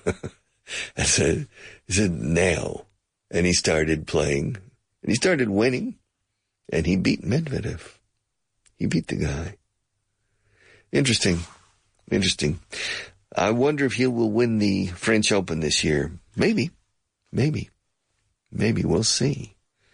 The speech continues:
He has twenty-one Grand Slams. Quite incredible. But, uh, happy-go-lucky. He seems a little bit, he's very seriously focused when he's training.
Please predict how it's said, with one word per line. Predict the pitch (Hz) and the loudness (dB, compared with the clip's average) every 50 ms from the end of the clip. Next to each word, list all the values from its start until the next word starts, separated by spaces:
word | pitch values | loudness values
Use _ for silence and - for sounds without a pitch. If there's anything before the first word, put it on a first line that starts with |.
| _ _ _ - - _ _ | _ _ _ -20 -20 _ _
He | - 87 | -2 0
has | 87 87 78 - | 2 2 2 0
twenty-one | - - - 101 92 95 95 95 92 87 | -2 0 0 2 4 4 4 4 2 2
Grand | 85 85 82 78 76 78 | 2 0 0 0 0 0
Slams. | - - - 90 80 71 - - - - - - - _ _ _ _ | 0 0 2 0 0 0 -2 -4 -4 -4 -4 -6 -8 _ _ _ _
Quite | - - 76 - 78 | -6 -2 -2 0 0
incredible. | 78 78 - - - 78 - - - - - _ _ _ - - - - - - - - - - _ - | -2 -2 0 0 0 0 0 -2 -6 -8 -10 _ _ _ -20 -18 -14 -10 -8 -8 -8 -8 -10 -14 _ 0
But, | 120 123 - - - - | 0 0 0 -2 -2 0
uh, | 123 120 113 - - _ | 2 2 0 -2 -6 _
happy-go-lucky. | - 156 160 185 220 170 175 170 202 196 - - 113 98 87 76 71 67 62 - | -2 0 0 0 2 2 4 4 4 2 0 0 0 0 2 0 -2 -4 -6 -8
He | - 78 82 190 247 | -10 -4 0 2 2
seems | - - - 262 254 247 202 | 2 4 2 2 4 4 4
a | 156 | 4
little | 110 117 123 113 104 | 4 2 2 0 0
bit, | 101 104 - | -2 -4 -4
he's | - 117 185 214 | 0 0 0 2
very | 202 214 208 165 156 - - _ _ _ _ _ _ _ _ | 4 4 2 2 0 -4 -8 _ _ _ _ _ _ _ _
seriously | - - - - - 92 95 104 113 101 73 - - - - 73 | -2 0 0 2 2 4 4 4 4 2 2 0 -2 -4 -6 -8
focused | - - 87 90 90 - - 85 82 - - | -2 0 0 0 0 -2 -4 -4 -4 -2 -2
when | 78 80 76 | -2 0 0
he's | 71 73 73 - | 0 0 -2 -2
training. | - - - 82 80 76 73 - - - 50 50 95 | -2 0 0 0 0 0 -2 -4 -6 -8 -10 -10 -12